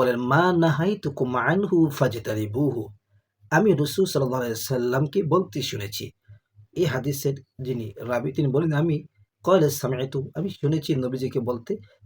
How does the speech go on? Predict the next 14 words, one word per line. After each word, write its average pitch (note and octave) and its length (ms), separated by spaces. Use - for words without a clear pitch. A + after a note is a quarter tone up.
যে D3 60
নবীজি C3+ 320
বলতেছেন, B2+ 460
"মা B2 200
নাহাইতুকুম C#3 680
আনহু D#3 380
ফাজতানিবুহু।" A#2 880
আমি F#3 180
তোমাদেরকে F#3+ 600
যে D3 220
বিষয়, C#3 600
যেসব D3 400
বিষয় C3+ 320
নিষেধ C3+ 280